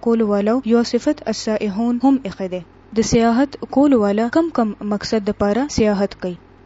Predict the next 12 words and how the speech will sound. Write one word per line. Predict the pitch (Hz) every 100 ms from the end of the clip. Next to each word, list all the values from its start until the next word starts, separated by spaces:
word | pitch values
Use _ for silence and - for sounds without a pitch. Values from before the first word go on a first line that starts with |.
| 226
دې | 294 349
کې | 320 320 302
ټولو | 320 311
نه | 247 226
لوی | 254 262
شی | 247 240 226 -
خو | 233 240 220
جهاد | 220 233 240 240
فی | 240
سبیل | 214 190 214 196
الله | 185 185
دی. | 180